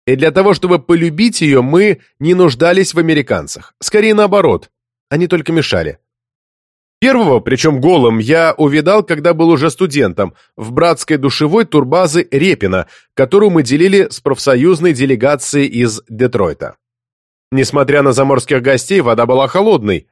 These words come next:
а американец синим. Мы спартански улыбались друг другу, но так и не произнесли ни слова. По-английски меня учили обсуждать лишь «лето в колхозе», а у него зуб на зуб не попадал.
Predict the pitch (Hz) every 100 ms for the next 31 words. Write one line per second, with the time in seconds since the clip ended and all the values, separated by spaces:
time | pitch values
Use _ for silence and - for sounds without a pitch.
0 | _ 135 135 131 131 123 175 190 - -
1 | 123 78 - _ _ _ _ _ _ _
2 | - 196 233 190 170 190 160 131 143 135
3 | 135 127 123 117 104 127 131 131 214 214
4 | 202 143 175 180 175 147 135 117 117 113
5 | 123 120 107 101 82 73 _ _ _ _
6 | _ _ _ _ _ _ _ _ _ _
7 | 131 131 131 175 - 135 120 131 135 143
8 | 139 123 135 107 139 127 127 123 - _
9 | _ - 131 135 127 - 120 - 180 185
10 | 220 - _ _ - 139 131 120 131 196
11 | 190 - 110 143 127 127 98 87 92 80
12 | - 90 78 71 -